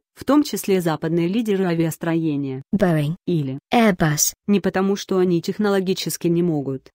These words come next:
Speaker 1: а потому, что они не видят в этом никакой экономической целесообразности. Это Советский Союз страдал гигантоманией, да и самолет строился под определенные задачами Минобороны ракеты возить,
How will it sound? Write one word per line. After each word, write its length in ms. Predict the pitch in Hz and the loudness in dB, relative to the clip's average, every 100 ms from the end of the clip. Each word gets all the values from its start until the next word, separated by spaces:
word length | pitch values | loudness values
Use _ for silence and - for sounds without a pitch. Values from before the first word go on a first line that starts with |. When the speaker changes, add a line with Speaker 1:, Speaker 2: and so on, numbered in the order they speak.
| _ | _
Speaker 1:
а 80 | - | -6
потому, 360 | 180 185 220 285 | -4 -2 0 0
что 200 | - 208 | 2 2
они 200 | 220 277 | 6 6
не 160 | 269 | 4
видят 320 | 233 240 175 170 | 2 0 0 -2
в 60 | |
этом 260 | 180 175 175 | -2 0 0
никакой 440 | 175 165 175 175 | 0 -2 -2 0
экономической 680 | 156 175 170 165 - 165 - | 0 2 2 0 -2 -8 -4
целесообразности. 1300 | 160 - 175 175 - 170 170 151 131 139 139 - 139 - _ _ _ - | -2 0 0 -2 -4 -4 -2 -4 -4 -8 -8 -10 -10 -12 _ _ _ -4
Это 200 | 190 185 | -2 -2
Советский 500 | - 156 151 - 160 | -2 -2 -2 -4 -6
Союз 320 | - 165 156 | -2 -2 -2
страдал 540 | - - 180 175 196 | -6 -4 -2 0 -2
гигантоманией, 1120 | 185 170 156 175 170 165 151 147 143 135 131 _ _ | -2 -2 0 -2 0 0 0 -2 -4 -6 -8 _ _
да 140 | 175 196 | -2 -2
и 60 | |
самолет 520 | 214 196 185 175 180 | 0 -2 0 0 0
строился 500 | - - 285 254 - | -4 -4 -2 -2 -2
под 180 | 202 190 | -4 -2
определенные 760 | 185 - 180 185 220 277 196 170 | -4 -4 -2 0 0 2 2 2
задачами 560 | 175 180 233 262 208 196 | 0 0 -2 -2 -2 0
Минобороны 560 | 165 156 170 160 156 | 0 0 0 0 0
ракеты 440 | 160 170 170 156 175 | 0 -2 -2 -2 -2
возить, 520 | 170 170 254 285 | -2 0 -2 -2